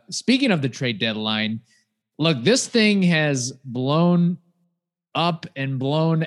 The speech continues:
out of proportion here. When I said a month, month and a half ago that I would, uh, quit, I would retire the Locked On Rays podcast if the Tampa Bay Rays acquire Max Scherzer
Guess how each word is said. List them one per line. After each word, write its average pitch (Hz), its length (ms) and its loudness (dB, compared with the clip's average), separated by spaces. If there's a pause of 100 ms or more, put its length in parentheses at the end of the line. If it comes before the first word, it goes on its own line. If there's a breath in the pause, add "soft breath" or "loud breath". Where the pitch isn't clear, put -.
out 151 260 0
of 160 140 -2
proportion 143 580 -4
here. 120 320 0
When 127 300 -2
I 143 240 -2
said 151 580 0
a 127 80 -4
month, 139 500 -4
month 135 300 -8
and 135 80 -4
a 123 80 -2
half 127 280 -4
ago 110 440 -2 (460 loud breath)
that 120 360 0
I 143 180 -2
would, 147 380 0
uh, 135 260 0 (100)
quit, 165 420 -2
I 147 140 -2
would 156 160 -2
retire 139 800 -4 (300)
the 131 180 -4
Locked 135 420 -4
On 143 180 -2
Rays 135 280 0
podcast 127 920 -4 (380)
if 131 220 -2
the 127 680 0
Tampa 143 340 -4
Bay 127 240 0
Rays 127 460 0
acquire 127 540 -2
Max 123 360 -6
Scherzer 117 680 -4